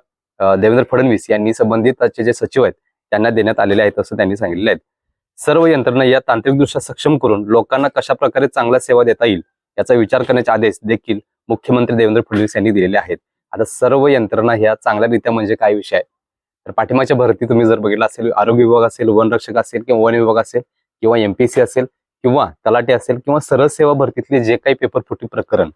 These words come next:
किंवा इतर गोष्टी या सुद्धा फाट्या मारून दिलेल्या आहेत. कारण सत्ता त्यांची होती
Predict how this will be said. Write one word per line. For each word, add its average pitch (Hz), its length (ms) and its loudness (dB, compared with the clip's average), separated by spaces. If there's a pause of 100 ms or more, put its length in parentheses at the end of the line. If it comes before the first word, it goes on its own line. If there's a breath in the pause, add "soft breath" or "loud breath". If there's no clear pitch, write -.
(880)
किंवा 113 160 -2
इतर 110 200 -2
गोष्टी 110 420 -2 (480)
या 113 60 2
सुद्धा 123 260 0
फाट्या 120 240 0
मारून 117 280 2
दिलेल्या 107 180 2
आहेत. 104 100 2
कारण 104 160 -8
सत्ता - 260 -10
त्यांची 113 340 0
होती 123 260 0